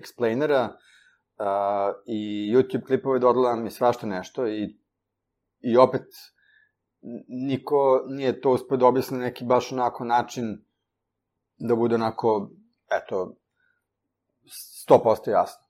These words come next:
I ja sam rekao, „Ajde, pošto on je neki izazov, jer taj blockchain zvuči toliko apstraktno, da je prosto challenge kao, znaš,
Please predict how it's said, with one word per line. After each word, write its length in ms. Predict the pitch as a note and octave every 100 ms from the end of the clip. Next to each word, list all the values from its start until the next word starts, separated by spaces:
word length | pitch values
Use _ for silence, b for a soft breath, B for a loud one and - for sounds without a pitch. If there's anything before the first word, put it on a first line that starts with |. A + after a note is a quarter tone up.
| _ _ B B B B _ _
I 100 | -
ja 120 | B2 C3+
sam 160 | D#3
rekao, 240 | D3 - D3
„Ajde, 160 | E3+
pošto 380 | - D3+ - C3
on 240 | C3 D#3
je 140 | E3 D#3+ -
neki 280 | D#3+ - -
izazov, 480 | D3 A2+ F#2+ D3+ E3+ - _ _ _ _ _ _ _ _
jer 120 | G2 -
taj 160 | C#3
blockchain 540 | C3+ C3+ - D#3+ C3 G2
zvuči 320 | C#3+ D3 B2
toliko 640 | A#2 C3 D#3 F#3+ D#3 - - _
apstraktno, 840 | A#2 A#2+ - B2 G2+ - A2 F3 - _ _ _ _ _ _
da 80 | A2+
je 100 | -
prosto 340 | B2+ D3 C#3+
challenge 460 | C#3 D#3+ D#3 C3 -
kao, 340 | D3 C#3 B2+ - _ _ _
znaš, 280 | C#3 C3 -